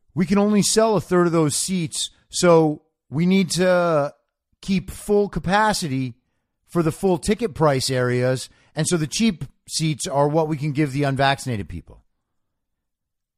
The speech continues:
See how that works? Wait till it's a grocery store. And of course, your vaccine passport can track you,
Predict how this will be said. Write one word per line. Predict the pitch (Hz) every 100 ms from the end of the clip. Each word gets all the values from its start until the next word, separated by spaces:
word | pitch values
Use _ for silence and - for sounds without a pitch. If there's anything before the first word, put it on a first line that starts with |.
| _
See | - 123
how | 139 160
that | 160 165
works? | 185 208 - - _ _ _ _ _ _ _ _ _ _ _ _ _ _ _ _ _ _ _ _ -
Wait | 185 -
till | 226
it's | 233 208
a |
grocery | 123 151 190 - 139 113
store. | - 90 65 - _ _ _ _ _ _ _ _ _ _ _ _ _ _ _ _ _ _ _ _ _ _ _ _ _ _ _
And | 170 190
of | -
course, | 190 160
your | 160
vaccine | 131 147 - 147
passport | 127 139 135 131 123
can | - 104
track | - 143 180 -
you, | 85 127